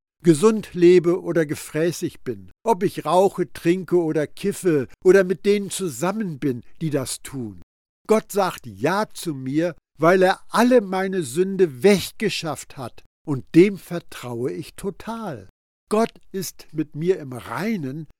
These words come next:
wegen Jesus. Nur wenn die Leute sich das bewusst machen, werden sie erkennen und begreifen, wie sehr Gott sie liebt.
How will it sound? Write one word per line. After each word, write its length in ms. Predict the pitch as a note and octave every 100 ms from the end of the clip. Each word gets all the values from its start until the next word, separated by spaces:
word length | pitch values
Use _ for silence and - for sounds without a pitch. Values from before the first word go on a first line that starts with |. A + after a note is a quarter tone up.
| -
wegen 380 | D#3 E3 C3+
Jesus. 880 | B2 A#2 G3+ A3 E3+ B2 - - - _ _ _ _ _ -
Nur 240 | C3+ E3
wenn 140 | E3+ E3
die 80 |
Leute 400 | D#3 D#3 E3+ E3+
sich 260 | C#3 D3+ -
das 240 | E3 E3+
bewusst 560 | - F3+ D3 B2 - -
machen, 400 | C3 C3 D3 C#3+ _ _ _ -
werden 360 | C3+ E3 F3+
sie 200 | D3 F#3+
erkennen 600 | F#3+ D#3+ - - F#3+ G#3+
und 220 | F#3+ F#3 -
begreifen, 760 | F3 A#2 B2+ B2 - B2 A#2+ - -
wie 200 | C#3 C#3
sehr 580 | A2+ G#2 F#3 F#3 B2+ F#2 - - -
Gott 320 | C#3 D3 - -
sie 240 | G2+ C3+ E3
liebt. 480 | D3 G2+ - -